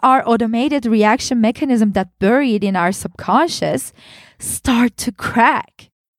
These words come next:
And that's when we begin to break our programming. That's where we rewrite our subconscious, recreate a conscious ego. And when we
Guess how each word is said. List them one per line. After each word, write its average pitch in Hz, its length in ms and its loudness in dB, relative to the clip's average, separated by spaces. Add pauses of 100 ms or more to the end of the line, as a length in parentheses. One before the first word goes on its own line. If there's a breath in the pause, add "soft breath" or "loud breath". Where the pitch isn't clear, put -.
(600)
And 277 220 0
that's 294 300 2
when 302 360 0
we 311 80 4
begin 254 420 0
to - 100 -6
break 233 380 0
our 214 160 2
programming. 196 800 -2 (440 soft breath)
That's 240 300 0
where 254 300 2
we 302 180 2
rewrite 262 440 2
our 262 180 2
subconscious, 240 960 0 (300 loud breath)
recreate 240 640 0
a 214 60 0
conscious 262 720 -4 (120)
ego. 247 640 0 (720)
And 240 240 2
when 220 160 4
we 370 120 2